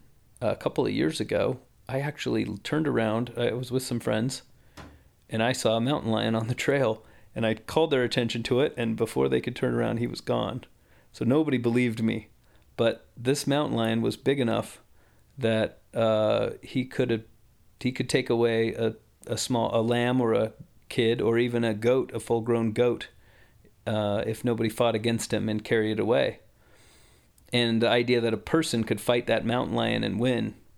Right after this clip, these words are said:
I, would be very frightening. It seemed like the mountain lion has claws and teeth and s-, just strong every day out there, running around hunting, fighting for his life. Uh,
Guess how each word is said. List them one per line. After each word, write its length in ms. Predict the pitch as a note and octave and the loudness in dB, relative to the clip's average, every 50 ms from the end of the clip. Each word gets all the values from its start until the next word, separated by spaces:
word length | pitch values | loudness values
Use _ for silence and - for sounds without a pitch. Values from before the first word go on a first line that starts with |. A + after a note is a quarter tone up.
| - - | -6 -4
I, 160 | G#2 - - - - _ _ _ _ _ - - - B2+ | -2 -2 -4 -6 -14 _ _ _ _ _ -20 -16 -8 -2
would 180 | A#2+ A2+ A2 | -2 -2 0
be 140 | B2 A#2 A2 | 0 0 0
very 320 | G#2+ A2+ A#2 A#2+ A#2+ A2+ | 2 2 2 2 2 2
frightening. 560 | G#2+ - A2+ A2 G#2+ - A2 G#2 G2 F2 - - - - - - | 0 0 0 0 0 -2 -4 -6 -6 -8 -10 -14 -20 -20 -16 -14
It 120 | - A2+ | -12 -8
seemed 300 | - - A#2 A2+ A2+ G#2+ | -4 -2 0 0 2 2
like 280 | A2 A2 A2 G#2 G2+ - | 2 2 2 2 0 -2
the 80 | - A2 | -2 -2
mountain 300 | A2 A2+ A#2 A2+ F#2+ G#2+ | 0 0 0 -2 -2 -2
lion 460 | A2+ A2 A2 A2 A2 A2 G#2+ G#2 - - | -2 -2 -2 -2 -2 -2 -4 -6 -8 -8
has 500 | A2+ A2+ G#2+ G#2+ G#2 G#2 G#2 G#2+ - - - - | -4 -2 0 0 2 0 0 -2 -6 -12 -14 -10
claws 440 | - - A#2 A2+ A#2 A2+ A#2 A2+ A2+ | -4 0 2 2 4 2 2 0 -2
and 160 | G2+ F#2 - | -4 -6 -6
teeth 320 | - - A#2 A2+ A2 A2+ | -2 0 0 0 0 -2
and 260 | - G2 F2+ F#2 G2+ - | -4 -4 -4 -4 -6 -8
s-, 100 | - - _ - _ _ _ - - - - _ - | -12 -16 _ -20 _ _ _ -20 -20 -20 -20 _ -2
just 240 | - C3 A2+ - - | -2 0 0 0 -4
strong 500 | - - A2+ A#2 A#2 A2+ A2+ A2 G#2 - | -6 -2 -2 0 0 0 0 -2 -2 -2
every 220 | A#2+ A#2 A2+ A2+ A2+ | -2 -2 0 0 0
day 260 | G#2 A2+ A2+ A2 A2 | 2 2 2 2 2
out 180 | G#2+ G#2+ G#2+ - | 2 0 0 0
there, 300 | A#2 G#2+ G#2 A2 - - - - - - - - - - _ - | 0 0 0 -2 -4 -8 -20 -20 -20 -20 -20 -20 -20 -18 _ -2
running 280 | A2+ A#2 A#2+ A#2 A2+ | 0 2 2 2 2
around 260 | A2+ A2+ A2+ A2+ A2 | 2 2 2 2 0
hunting, 560 | G2+ A#2 A#2 G#2+ A2 A2+ A2 A2 A2 A2 - - _ - - - | 0 0 0 0 0 0 0 0 -2 -4 -8 -14 _ -20 -20 -12
fighting 320 | - - A#2 A2+ A2+ A2 G#2+ | -4 0 0 0 0 -2 -4
for 140 | - A2+ G#2+ | -2 -2 -2
his 140 | A2 - | -2 -2
life. 460 | - A2+ A2 A2 G#2+ G#2+ - - - - - | 0 2 2 2 2 0 -4 -10 -20 -14 -6
Uh, 360 | - A#2 G#2+ G#2+ G#2 G2 - | -2 0 2 2 2 0 -2